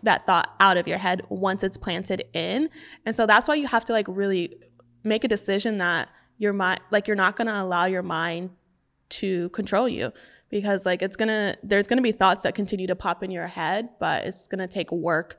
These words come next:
to continue to take them out or to not allow them to, like, flourish.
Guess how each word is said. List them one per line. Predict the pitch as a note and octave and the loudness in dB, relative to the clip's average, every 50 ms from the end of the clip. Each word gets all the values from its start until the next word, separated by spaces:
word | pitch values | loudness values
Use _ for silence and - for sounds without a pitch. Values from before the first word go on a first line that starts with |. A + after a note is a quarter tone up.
| - - - _ _ _ _ _ | -20 -20 -20 _ _ _ _ _
to | - - - G3+ F#3+ F3+ F3 F3 E3+ E3+ - - _ _ - | -8 -6 -4 -2 -2 -2 -2 -2 -4 -6 -8 -14 _ _ -6
continue | - G#3+ G3+ - - A3+ A#3 G#3 G3+ F#3+ | -4 -4 -2 0 2 2 2 2 2 0
to | F#3+ - - - | -4 -8 -14 -10
take | - - G#3 F#3+ G3 | -4 -2 -2 0 0
them | - F#3+ F#3 - | -2 -4 -4 -2
out | - - F3+ F3+ F#3 A3 C4+ D#4+ D#4 D4+ - - - - - _ - | 0 2 2 4 4 6 4 4 2 0 -4 -14 -20 -20 -12 _ 0
or | G3 G3+ G3 F#3+ | 2 2 2 2
to | F#3+ - G3+ | 0 0 0
not | G3 F#3+ F#3+ - - | 2 2 2 2 2
allow | F#3 F#3+ F3+ E3+ F#3 F#3 | 2 2 2 2 2 2
them | F#3+ F#3 F#3 F#3 | 0 -2 -4 -6
to, | F#3 - G3 F#3 | -6 -6 -6 -6
like, | F#3 E3+ E3 D3+ C3+ - - - _ _ _ _ | -4 -4 -6 -6 -8 -10 -14 -20 _ _ _ _
flourish. | - - G3 F#3 F3 D#3+ A#2 - - F3+ - - - | -6 -2 0 2 2 2 2 0 -2 -6 -6 -8 -8